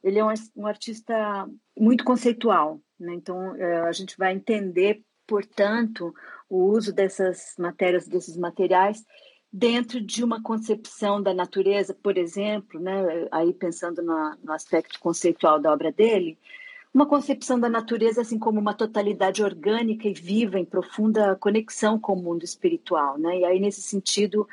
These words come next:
a gordura e o feltro vão, vão estar para Beuys em relação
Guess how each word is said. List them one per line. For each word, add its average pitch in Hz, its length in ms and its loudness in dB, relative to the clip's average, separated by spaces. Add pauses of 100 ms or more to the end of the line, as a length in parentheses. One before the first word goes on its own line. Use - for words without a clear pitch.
(520)
a 165 60 -6
gordura 196 580 2
e 175 100 0
o 175 60 -4
feltro 214 840 0 (340)
vão, 226 360 2 (100)
vão 214 220 0
estar 220 480 -2
para 190 180 2
Beuys 190 680 0 (140)
em 190 140 -10
relação 190 640 -2